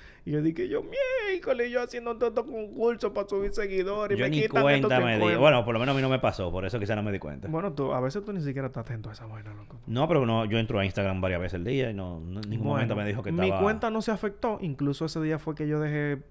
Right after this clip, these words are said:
Speaker 1: eh, publicada automáticamente la publicación de el C E S, que no, no pasó nada. Todo funcionó de manera normal. Así que, tranquilos, señores.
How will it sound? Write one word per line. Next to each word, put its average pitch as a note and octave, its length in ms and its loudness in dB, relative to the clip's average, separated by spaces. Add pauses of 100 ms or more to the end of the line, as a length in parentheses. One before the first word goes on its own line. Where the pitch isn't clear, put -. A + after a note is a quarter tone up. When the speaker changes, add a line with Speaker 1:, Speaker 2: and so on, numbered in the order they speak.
Speaker 1:
eh, C#3 100 -4
publicada C3+ 480 -4
automáticamente C3+ 960 -6 (420)
la C3 140 -2
publicación C3 760 0
de B2+ 600 2
el C3 100 -4
C C#3 280 0
E F#3 100 0
S, F3+ 160 -8 (480)
que B2+ 1160 -2 (220)
no, D#3 400 -2
no E3+ 160 0
pasó G#3 180 -4
nada. G3+ 220 -4
Todo F3 160 2
funcionó G3+ 300 -4
de G3+ 60 -2
manera E3+ 300 -2
normal. B2+ 440 -6
Así C3 260 -6
que, B2+ 340 -4 (800)
tranquilos, A3 600 4
señores. A3+ 600 0